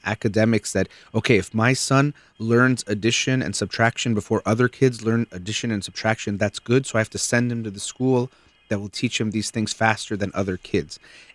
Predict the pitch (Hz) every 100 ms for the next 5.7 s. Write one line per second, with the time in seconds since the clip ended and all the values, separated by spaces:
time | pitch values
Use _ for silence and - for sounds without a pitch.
0 | - 127 139 135 - 80 - - 147 180
1 | - 190 180 139 123 127 160 165 135 -
2 | 123 120 147 - 131 127 127 117 110 113
3 | - - - 113 127 135 - - 135 120
4 | - 127 123 127 120 107 101 113 120 117
5 | 104 98 - - 120 110